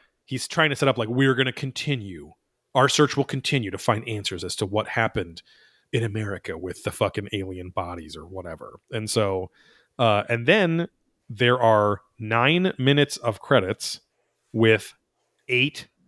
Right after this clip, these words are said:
uh, or sorry, also nine cut in scenes. <laughs> And 'cause I remember you were like, "Oh, we're gonna watch this, this documentary,"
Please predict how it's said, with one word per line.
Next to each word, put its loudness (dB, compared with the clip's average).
uh, 0
or 2
sorry, 4
also 4
nine -2
cut 0
in -2
scenes. -6
<laughs> -14
And 2
'cause 2
I 6
remember 4
you 0
were 4
like, 0
"Oh, 8
we're 4
gonna 4
watch 4
this, -2
this 0
documentary," 0